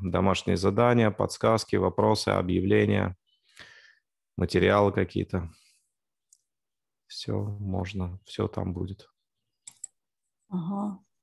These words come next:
Speaker 2: все, спасибо. Я присоединилась.
Speaker 1: Ага.
Speaker 2: Спасибо
Speaker 1: Хорошо,
Speaker 2: большое.
Speaker 1: тогда на сегодня достаточно, закончим. А, пообещаю на всякий случай,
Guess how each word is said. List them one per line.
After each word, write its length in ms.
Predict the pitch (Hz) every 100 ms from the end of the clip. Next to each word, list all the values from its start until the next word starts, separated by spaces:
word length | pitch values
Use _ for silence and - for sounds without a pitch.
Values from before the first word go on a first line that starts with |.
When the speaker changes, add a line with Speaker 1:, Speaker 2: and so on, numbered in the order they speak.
| _
Speaker 2:
все, 280 | - - 220
спасибо. 680 | - 196 - 226 208 220 - _ _ _ _ _ _ _ -
Я 100 | 175
присоединилась. 1000 | 185 - 190 170 190 208 214 214 - _ _ _ _ _ _ -
Speaker 1:
Ага. 440 | 95 90 101 104 - - _ 165 208
Speaker 2:
Спасибо 360 | - 190 -
Speaker 1:
Хорошо, 300 | 151 180 131
Speaker 2:
большое. 20 | -
Speaker 1:
тогда 500 | 117 120 135 127 107
на 120 | 120
сегодня 680 | 113 120 120 117 110 107 104
достаточно, 680 | 104 98 131 151 - 117 98
закончим. 720 | 98 - 143 139 117 107 98 _ - - - - _ -
А, 580 | 98 98 98 95 92 85 -
пообещаю 680 | 104 98 104 - 123 117 104
на 100 | 98
всякий 240 | 98 92
случай, 640 | - 101 - 92 87 85